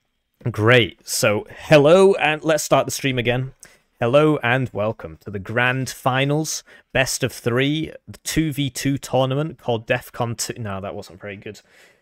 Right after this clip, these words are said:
Hello, and welcome to the grand finals of the one thousand one hundred and sixty-nine dollar defcon two two v two tournament. On the blue team, we have nato Boy and N B K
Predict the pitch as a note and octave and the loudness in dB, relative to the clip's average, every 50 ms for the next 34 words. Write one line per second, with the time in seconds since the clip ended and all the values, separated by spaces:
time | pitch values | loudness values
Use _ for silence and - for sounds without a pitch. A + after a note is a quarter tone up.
0 | _ _ _ _ - C3 C3 D3+ D#3+ F3+ F3 E3+ - - B2+ C#3 C#3+ B2+ A2 G#2+ | _ _ _ _ -4 -2 0 2 2 2 2 0 -2 -4 -6 -4 -4 -6 -4 -4
1 | G#2+ A#2 A#2 A#2 - - E2 D#2 E2 - - - G#2+ G2 G#2 F#2 - - A2 B2 | -2 -2 -2 -4 -6 -10 -14 -16 -16 -14 -14 -14 -10 -8 -10 -8 -8 -4 -2 0
2 | B2 B2+ C3 C3 B2+ B2 - - - - - A#2 A2+ A#2 A2+ G#2+ G2 F2+ F2+ - | 0 0 0 0 -2 -4 -6 -10 -10 -6 -4 -2 0 0 -2 -2 -4 -6 -6 -8
3 | - G2+ F#2+ G2+ G2 G2+ G#2 A2+ A#2+ C3 C3+ C3+ B2 - B2 A#2 A#2+ B2 A2+ - | -10 -8 -6 -6 -6 -6 -4 -4 -4 -4 -4 -6 -6 -6 -4 -4 -2 -4 -4 -4
4 | G#2+ G#2 G#2 G#2+ A2+ A2+ B2+ A#2+ G#2 B2 A#2+ A2+ G#2+ G#2 G2 G2+ - G#2+ G2+ - | -6 -8 -4 -4 -2 -2 -2 -4 -4 -6 -6 -6 -6 -8 -10 -10 -10 -10 -10 -8
5 | - - C#3 - - - - A#2+ A2+ G#2+ G#2+ G#2+ A2 G#2+ G#2+ G2+ - A#2 G#2 G2+ | -6 -6 -6 -6 -6 -8 -6 -6 -4 -4 -2 -2 -2 -4 -4 -4 -4 -4 -2 -2
6 | G#2 G#2 G2+ G2+ G#2 - _ - _ - G#2 - B2 B2 B2 A#2+ - - - - | -2 -2 -4 -6 -6 -8 _ -20 _ -20 -10 -6 -2 -2 -2 -4 -6 -12 -8 -6
7 | B2 A2+ A2+ G#2+ G2 - - A2 G#2 G2 G2 G2 F#2+ - - _ - - - A#2 | -4 -4 -4 -4 -8 -6 -6 -4 -4 -4 -6 -8 -8 -10 -12 _ -12 -4 -2 -2
8 | A2+ G#2+ F#2+ F#2+ A2 G#2 G2 - - - F#2+ F2+ F2+ F2 - - - F2 E2 E2 | -2 -2 -2 -4 -4 -6 -6 -8 -8 -10 -8 -10 -10 -10 -10 -10 -10 -10 -10 -12
9 | E2 - - - - _ _ _ _ _ _ - - - - - - _ _ _ | -14 -14 -16 -18 -20 _ _ _ _ _ _ -20 -20 -20 -20 -20 -20 _ _ _
10 | _ _ _ _ _ _ A#2 C#3 D#3 D#3+ D3+ B2+ G#2+ A2+ A#2 C3+ C#3+ D3 C3+ - | _ _ _ _ _ _ 0 0 2 2 0 0 0 0 2 2 2 2 0 -2
11 | - - D3 C#3+ D3 D#3 E3 D#3+ D3+ D3+ - B2 B2 A#2+ A2+ G#2+ G#2 G2+ G2 - | -2 0 0 0 0 -2 -4 -8 -10 -8 -4 0 0 0 0 0 -2 -4 -6 -10
12 | - _ _ _ - A#2 A#2 A#2 B2+ C3 B2+ - - B2+ B2 A#2+ G#2+ A2+ A#2 A#2+ | -16 _ _ _ -6 -4 -2 -2 -2 -4 -4 -2 -2 0 0 0 0 0 0 0
13 | B2+ C3+ C3+ C3+ C#3 - - G#2+ F#2+ F#2+ - - A2 A#2 B2+ B2 A2 A#2 A#2 A2 | 0 -2 -4 -6 -8 -10 -10 -10 -10 -10 -10 -6 -6 -4 -4 -4 -4 -4 -6 -8
14 | G#2+ - - A#2+ A#2 A#2+ A#2+ A#2+ A2+ - | -10 -6 -2 -2 0 0 -2 -4 -6 -12